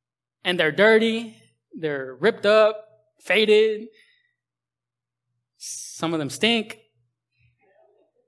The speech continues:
And I was like, "Okay, look at all these Converse that I have."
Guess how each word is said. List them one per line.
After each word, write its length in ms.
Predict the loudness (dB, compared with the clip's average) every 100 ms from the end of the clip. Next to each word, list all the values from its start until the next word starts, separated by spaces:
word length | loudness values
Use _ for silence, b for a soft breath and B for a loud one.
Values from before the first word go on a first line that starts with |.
| _
And 880 | 2 6 6 6 4 0 -2 -6 -12 -16 _ _ _ _ _ -20 _ _ _ _ _ _ _
I 140 | 4 6
was 120 | 6
like, 360 | 6 6 4 -2
"Okay, 680 | -10 -2 0 0 -2 -10 -16 B B -12
look 140 | -10 -4
at 60 |
all 120 | -2
these 280 | -2 -4 -8
Converse 380 | -10 -6 -4 -4
that 80 | -4
I 60 | -2
have." 460 | -2 -2 -6 -10